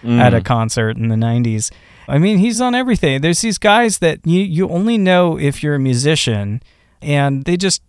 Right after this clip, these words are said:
Speaker 2: travel around and they work with different people. And they, it reminds me of, too, let's say Bonnie Raitt or Sheryl Crow is playing their guitar, and they play guitar well enough, you know,
Speaker 1: Mm-hmm.
Speaker 2: and there's always the person sitting next to them that's
Speaker 1: Right.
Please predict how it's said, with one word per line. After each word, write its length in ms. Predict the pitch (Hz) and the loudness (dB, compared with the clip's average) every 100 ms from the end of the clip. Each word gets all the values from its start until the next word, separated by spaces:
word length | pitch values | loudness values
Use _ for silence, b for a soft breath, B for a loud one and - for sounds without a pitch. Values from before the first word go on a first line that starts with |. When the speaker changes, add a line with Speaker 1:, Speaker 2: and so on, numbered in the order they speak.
| _ | _
Speaker 2:
travel 400 | - 180 165 185 | -2 0 2 0
around 340 | 185 214 143 | 2 2 2
and 100 | 127 | 0
they 80 | 131 | -2
work 240 | 135 151 | -2 -2
with 100 | 160 | -4
different 260 | 151 151 147 | -6 -4 -4
people. 380 | 165 160 139 127 | -4 -2 -2 0
And 100 | 123 | 0
they, 80 | 127 | -4
it 360 | - - - | -8 -18 -6
reminds 340 | 165 170 185 160 | -2 0 0 0
me 120 | 170 | 0
of, 120 | 156 143 | 0 -2
too, 240 | 190 175 | -2 0
let's 180 | 151 - | -2 -2
say 360 | 147 143 139 | 0 0 0
Bonnie 420 | 131 135 143 147 143 | -4 -2 0 0 0
Raitt 400 | 139 139 139 143 | 0 0 -2 -2
or 400 | 131 127 123 123 | 0 0 0 -2
Sheryl 300 | - 170 151 | 0 0 0
Crow 420 | - 143 143 135 | 2 2 4 0
is 240 | 127 123 - | -2 -6 -6
playing 340 | - 147 143 135 | -4 -4 -2 0
their 140 | 139 | 0
guitar, 500 | 139 131 127 107 110 | 0 0 2 2 2
and 120 | 120 | -2
they 80 | 123 | -4
play 300 | 123 143 135 | -4 -2 -2
guitar 600 | 131 127 135 131 127 120 - _ - - | -4 -2 0 2 2 -2 -8 _ -20 -8
well 220 | 160 151 | 2 4
enough, 380 | 151 123 117 - | 4 2 -2 -4
you 100 | 131 | 0
know, 200 | 123 113 | 2 4
Speaker 1:
Mm-hmm. 200 | 107 107 120 - | 2 -2 -6 -2
Speaker 2:
and 100 | 175 | 0
there's 160 | 190 | 2
always 320 | 185 190 185 | 4 4 0
the 100 | - | -2
person 380 | 160 165 165 156 | -2 -2 0 -2
sitting 320 | - 151 139 | -2 0 0
next 280 | 135 135 - | 0 0 -2
to 100 | 160 | -2
them 260 | 135 123 117 | 0 -2 0
that's 180 | 139 101 | 2 4
Speaker 1:
Right. 200 | 98 | 2